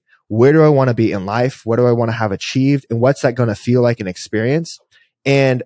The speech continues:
so I create these checkpoints in my life, you know, six months out,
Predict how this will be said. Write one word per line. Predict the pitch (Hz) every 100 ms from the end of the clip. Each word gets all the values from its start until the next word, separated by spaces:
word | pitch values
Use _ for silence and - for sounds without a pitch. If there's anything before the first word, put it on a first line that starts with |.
| -
so | - 131
I |
create | 120 - 165 156
these | 131
checkpoints | - 160 156 - 123 104 -
in | 117
my | 113
life, | 95 95 120 156 - -
you | - 113
know, | 107
six | - 143 -
months | 131 127 -
out, | 127 120 120 117